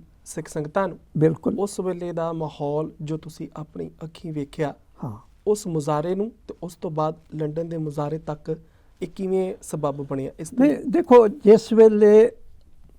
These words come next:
Speaker 2: ਬਾਹਰਲੇ ਜਿਹੜੇ ਲੋਕ ਆ ਨਾ, ਉਹ ਆਪਣੀ ਧਰਤੀ ਨੂੰ, ਆਪਣੇ ਮੁੱਢ ਨੂੰ, ਉਹਨਾਂ ਦੇ ਸਾਹਮਣੇ ਆ ਗਿਆ, ਅੱਖਾਂ 'ਚ ਅੱਥਰੂ ਆ ਗਏ। ਕੀ ਅਸੀਂ ਉਸ ਮੁਲਕ ਦੇ ਸ਼ਹਿਰੀਅਤ ਨਹੀਂ?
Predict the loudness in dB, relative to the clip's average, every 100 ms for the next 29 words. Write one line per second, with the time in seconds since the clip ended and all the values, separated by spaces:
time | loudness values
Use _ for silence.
0 | _ -6 -2 4 4 4 0 0 0 2
1 | 4 2 0 -4 -4 -10 _ _ _ _
2 | _ _ _ _ 2 2 4 2 0 2
3 | 2 2 4 2 2 0 0 0 -2 0
4 | -2 0 0 2 2 2 2 4 4 4
5 | 2 -2 _ _ _ -20 _ _ _ _
6 | _ _ _ 0 2 2 2 -2 -4 -10
7 | _ -20 -10 -4 -2 -2 -4 -6 -16 -20
8 | -20 -20 _ _ _ _ -20 _ _ _
9 | -20 -10 -4 -4 -2 -2 -2 -4 -8 -8
10 | -8 -4 -2 -2 -6 -10 -16 -20 -20 _
11 | _ _ _ _ _ _ _ _ _ 4
12 | 6 6 4 -2 4 4 6 6 6 8
13 | 8 6 2 2 2 2 0 2 4 2
14 | -2 -2 0 0 -2 -2 -2 -2